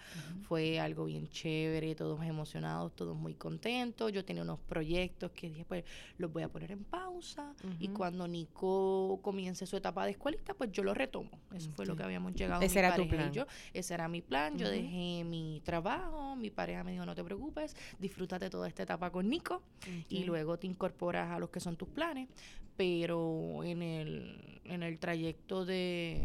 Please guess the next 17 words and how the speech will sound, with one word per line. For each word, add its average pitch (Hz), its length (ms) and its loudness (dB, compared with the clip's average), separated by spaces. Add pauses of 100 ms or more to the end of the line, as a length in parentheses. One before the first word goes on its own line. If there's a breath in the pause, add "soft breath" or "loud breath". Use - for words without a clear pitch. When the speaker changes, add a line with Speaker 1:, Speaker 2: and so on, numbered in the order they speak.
Speaker 2:
la 170 100 6
formación 175 440 0
de 170 100 0
Nicolás 233 340 -2
nos 269 180 -4
dimos 190 260 -2
cuenta 202 300 -2
que 202 160 -4
él 180 60 0
estaba 185 380 0
teniendo 190 220 -2
unas 190 140 0
limitaciones 196 920 0 (640 loud breath)
en 185 140 2
su 185 160 -2
crecimiento, 175 720 -2
etcétera, 262 600 0